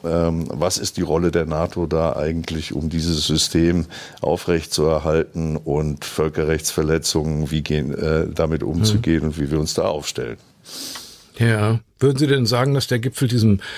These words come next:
Speaker 2: Anspruch, eine umfassende, eben auch auf solche zentralen geopolitischen Probleme antworten, Strategien zu entwickeln und zu beschließen, gerecht geworden ist?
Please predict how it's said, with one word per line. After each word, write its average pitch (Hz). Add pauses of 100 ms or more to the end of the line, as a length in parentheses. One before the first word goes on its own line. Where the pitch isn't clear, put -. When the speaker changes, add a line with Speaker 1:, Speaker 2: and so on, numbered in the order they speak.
(260)
Speaker 2:
Anspruch, 123
eine 107
umfassende, 98 (420)
eben 110
auch 110
auf 120
solche 110
zentralen 123
geopolitischen 107
Probleme 107
antworten, 110
Strategien 107
zu 127
entwickeln 117
und 107
zu 113
beschließen, 117
gerecht 101
geworden 139
ist? -